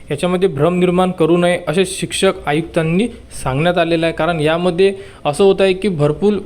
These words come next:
पालकांपर्यंत अशा गोष्टी पोहोचत आहे की यामध्ये घोळ आहे, पारदर्शकपणा नाही आहे, म्हणजे यामध्ये काहीतरी असं गोष्टी होऊन राहिलेल्या आहे, त्यामुळे ही जी प्रोसेस आहे ही लेट होत आहे. तर अशा प्रकारे काहीच नाही आहे.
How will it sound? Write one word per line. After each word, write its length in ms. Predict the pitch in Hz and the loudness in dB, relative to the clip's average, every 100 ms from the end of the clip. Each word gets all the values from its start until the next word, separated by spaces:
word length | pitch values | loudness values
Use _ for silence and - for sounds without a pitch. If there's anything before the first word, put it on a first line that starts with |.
| - | -4
पालकांपर्यंत 600 | 156 156 185 180 185 185 | -2 0 0 0 0 0
अशा 200 | 180 - | 0 0
गोष्टी 260 | 180 180 190 | 0 0 0
पोहोचत 380 | 180 170 170 180 | 2 2 2 2
आहे 120 | 180 | 0
की 120 | 175 | 2
यामध्ये 400 | 175 170 180 180 | 0 2 2 2
घोळ 320 | 180 135 160 170 | 2 2 4 4
आहे, 160 | 170 165 - - - - - - - - - - - - | 2 -4 -14 -18 -20 -20 -20 -20 -20 -20 -20 -20 -20 -4
पारदर्शकपणा 760 | 147 160 175 165 196 196 185 190 | 0 0 0 0 -2 0 2 2
नाही 380 | 156 135 170 180 | 2 0 2 2
आहे, 140 | 175 | 2
म्हणजे 440 | 165 170 180 196 196 - - | 0 2 2 2 0 -8 -4
यामध्ये 300 | 160 185 190 | -2 0 2
काहीतरी 400 | 170 175 208 208 | 0 2 2 2
असं 280 | 196 220 190 | 0 0 2
गोष्टी 260 | 196 196 | 2 2
होऊन 240 | 180 175 190 | 2 4 4
राहिलेल्या 360 | 190 190 185 | 4 4 2
आहे, 100 | 185 | 2
त्यामुळे 420 | 180 185 190 196 202 - | 0 2 4 4 2 0
ही 120 | 165 | 0
जी 120 | 175 190 | 0 -2
प्रोसेस 400 | 185 170 190 185 | 0 0 2 2
आहे 100 | 170 | 2
ही 180 | 180 143 | 2 0
लेट 180 | 156 | 0
होत 140 | 156 156 | 0 -2
आहे. 80 | 156 - - | -2 -6 -6
तर 80 | - | -2
अशा 180 | 147 196 | 0 0
प्रकारे 380 | 190 190 196 196 | 0 0 2 0
काहीच 340 | 190 156 180 | 0 0 0
नाही 260 | 180 190 190 | 2 2 2
आहे. 120 | 190 | 0